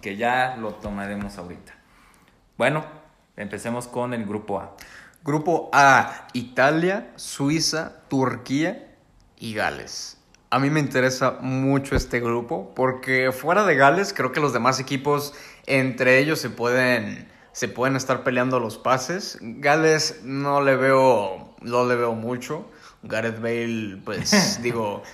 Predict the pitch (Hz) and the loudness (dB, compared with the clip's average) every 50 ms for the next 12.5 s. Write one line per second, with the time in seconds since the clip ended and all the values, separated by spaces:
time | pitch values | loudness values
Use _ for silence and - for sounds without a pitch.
0 | - - - _ - - - 107 107 110 110 - - 120 127 127 135 147 147 143 | -20 -20 -20 _ -8 -6 -6 -6 -6 -8 -8 -6 -2 2 2 4 4 6 8 8
1 | 143 139 135 - 143 - - - 135 131 131 127 117 113 113 123 135 165 208 - | 8 8 6 4 0 0 0 0 0 2 2 0 0 2 2 2 2 0 -2 -6
2 | - - - 107 107 107 104 104 104 104 101 101 104 - - - - - 185 - | -8 -8 -8 -8 -8 -8 -10 -10 -8 -6 -6 -6 -4 -4 -4 -4 -2 0 0 2
3 | - - - 120 110 - 415 415 - 381 415 427 - - - - 233 - - 120 | 2 2 2 2 2 0 0 0 0 -2 -2 -2 -4 -8 -12 -8 -4 -2 0 0
4 | 117 - - - - - 123 120 120 120 117 113 110 110 - - - - - 151 | 0 -2 -4 -6 0 4 4 6 6 6 6 4 2 0 -4 -12 -14 -10 -8 -8
5 | 143 - 180 175 185 202 190 - - 135 139 131 - - 127 127 127 127 131 131 | -2 0 2 4 4 4 2 2 0 0 0 2 2 4 4 4 2 2 0 -2
6 | 127 131 127 - - 127 127 131 131 123 - 135 117 113 110 110 98 90 - 123 | -4 -4 -6 -4 -4 -2 0 0 -2 -2 0 0 0 0 0 -2 -6 -8 -10 -14
7 | 113 - 139 135 151 175 202 202 175 135 139 131 120 - 143 151 151 151 135 131 | -4 -2 0 2 4 4 2 2 0 0 -2 -4 -2 -2 -2 0 0 0 0 0
8 | 139 139 139 - 147 143 135 127 120 120 123 - - 135 123 - 131 131 135 127 | 0 -2 -2 -2 0 2 2 2 0 -2 -6 -8 -8 -6 -4 -2 0 0 0 0
9 | 135 131 123 123 127 131 135 135 135 135 135 131 123 120 113 127 123 120 - 120 | -2 -2 -2 -2 -2 -2 0 2 4 4 4 4 2 0 -2 -2 -2 -2 -2 -4
10 | 110 104 104 - 120 120 120 123 123 123 123 117 120 117 - 123 120 - 127 120 | -4 -4 -6 -6 -4 -4 -2 -2 -2 -2 -2 -4 -4 -6 -4 -4 -4 -4 -4 -2
11 | 117 117 117 123 117 107 123 107 104 113 127 131 127 117 - 107 - - 127 156 | -2 -2 -2 -2 -4 -4 -6 -2 0 0 2 2 0 -2 -2 -4 -4 -2 -2 -2
12 | 151 123 113 104 92 90 90 - - | -2 -4 -4 -4 -6 -6 -10 -12 -16